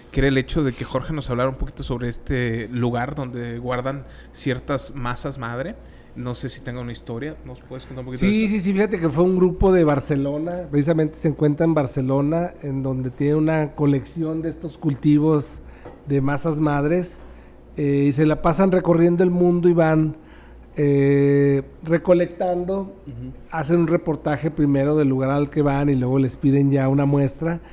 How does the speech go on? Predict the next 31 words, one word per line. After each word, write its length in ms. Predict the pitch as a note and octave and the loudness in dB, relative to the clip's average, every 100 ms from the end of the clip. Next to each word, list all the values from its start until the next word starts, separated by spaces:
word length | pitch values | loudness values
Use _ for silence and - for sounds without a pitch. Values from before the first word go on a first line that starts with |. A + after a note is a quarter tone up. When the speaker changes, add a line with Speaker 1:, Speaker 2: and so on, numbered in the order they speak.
| - - - | -20 -20 -2
Speaker 2:
y 100 | E3+ | 0
eso 160 | E3+ F#3+ | 2 4
lo 100 | F3+ | 4
hacen 200 | F3+ F3+ | 2 0
con 200 | F3 C#3+ | 0 0
fines, 580 | E3 E3+ F3 D3+ - - - - - - | 0 2 2 0 -10 -20 -20 -20 -20 -6
eh, 140 | E3+ | -2
nada 220 | D3 E3 E3+ | 0 2 2
más 200 | E3+ E3 | 2 2
de, 180 | E3+ | 2
para 340 | E3+ - D3 C#3+ | 0 -2 -4 -2
preservar, 520 | D3 C#3+ C#3+ C3+ B2+ | -4 -2 -2 -2 -4
no 140 | C3 | -6
para 300 | C3+ D#3+ D3 C3+ | 0 2 2 0
reproducirla 800 | C3 C3 C3+ B2+ E3 E3 E3 E3 | -2 -2 -2 0 2 2 4 4
ni 120 | D#3 | 2
para 280 | C#3+ C#3 C3 | 2 -2 -2
comercializarla. 920 | C3 B2+ C3 C3+ B2+ D#3 E3 G3 G#3 - - - - - - - | -2 -2 0 -2 0 -2 -2 -2 -4 -10 -18 -20 -20 -20 -20 -8
Eh, 380 | D#3 D3 D3 D3 | 0 4 4 4
me 120 | D#3+ | 4
llamó 240 | D#3+ D#3+ F#3 | 4 4 4
mucho 260 | F#3+ F#3 | 4 4
en 80 | G3+ | 2
particular 600 | E3+ D#3 D#3 D#3+ D3+ E3 | 4 2 0 4 6 6
una 300 | E3+ E3+ F3 | 6 6 2
que 160 | E3+ D#3 | 0 -2
hacían 680 | C3 - D#3 D#3 D#3+ D#3+ D#3 | -4 -4 0 2 2 0 2
del 280 | D3 C#3+ C3+ | 4 4 4
Virote 580 | D3+ D#3 F#3+ G3+ F#3 D#3 | 4 4 4 0 -2 -2
en 120 | C#3+ | -2
Guadalajara, 800 | C#3 C#3 C#3 D#3 D#3 F3+ G3+ | -2 -2 -2 2 2 2 0